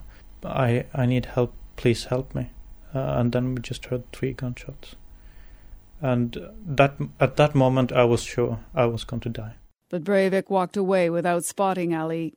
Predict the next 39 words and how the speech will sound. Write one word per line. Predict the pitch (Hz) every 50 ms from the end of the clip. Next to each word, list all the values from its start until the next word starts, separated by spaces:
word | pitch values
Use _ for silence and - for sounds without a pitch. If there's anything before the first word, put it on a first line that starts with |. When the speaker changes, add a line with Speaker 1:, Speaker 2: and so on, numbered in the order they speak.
| _ -
Speaker 2:
carrying | - 208 202 190 190 185 185 180 175
on | 175 170 170 165 170
his | 180 175 165 165
rampage. | 185 180 175 170 165 185 180 185 185 - - - - _ _ _ _ _ _ _ _ _ _ _ _ _
Ali | - 214 208 202 202 202
now | 196 190 185 180
knows | 185 185 196 196 190 185 170 160
Breivik | 190 190 180 175 175 175 180 180 -
was | 196 185 165
trying | - - 196 214 202 190 185 175
to | 160 160
start | - - 190 180 175 185
a | 180
race | 160 185 190 196 202 - -
war | 196 185 180 175 170
aimed | 180 190 190 180 190
at | 175 170
ridding | 175 190 202 185 196 190 185
Norway | 180 196 202 196 190 170 196 190 185 180
of | - 190 180 - _
people | - 226 220 190 - 202 185 180
like | 190 185 180 - - -
him. | 220 220 208 180 165 156 - _ _ _ _ _ _ _ _ _ _
The | - 190
nation's | 190 190 214 220 202 - 208 190 175 -
response | - 180 170 - - - 208 196 190 190 -
gave | - - 202 190 190 180
Ali | 185 180 185 180 185 180 180 180 - -
renewed | - 196 196 185 196 196 190 185
hope | 165 - 202 196 190 - -
for | - 214
the | 185 226
future. | - - 202 165 - - - 175 160 151 - _ _ - -
Speaker 1:
Right | 143 135 147 147 156
after | 160 - - - 139
the | 123 127
attack, | 127 120 - - 151 151 143 - - -
I | 147 127 120
felt | - - - 120 123 123 - - -